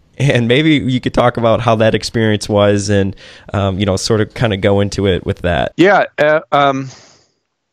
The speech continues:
Speaker 2: and that's a great question. So here's, here's the story on when I found time.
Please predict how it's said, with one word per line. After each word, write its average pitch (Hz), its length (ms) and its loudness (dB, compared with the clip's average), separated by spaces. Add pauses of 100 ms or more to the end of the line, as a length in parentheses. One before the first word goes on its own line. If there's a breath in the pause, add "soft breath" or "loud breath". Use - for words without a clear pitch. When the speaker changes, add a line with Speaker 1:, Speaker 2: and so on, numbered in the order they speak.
(160)
Speaker 2:
and 139 100 -2
that's 175 180 -2
a 175 40 -6
great 135 180 0
question. 110 440 -4
So 113 420 0 (520)
here's, 175 360 0 (140)
here's 180 320 2
the 156 120 -2
story 139 480 0
on 104 140 0
when 107 140 0
I 101 100 -2
found 95 340 -2
time. 92 400 -2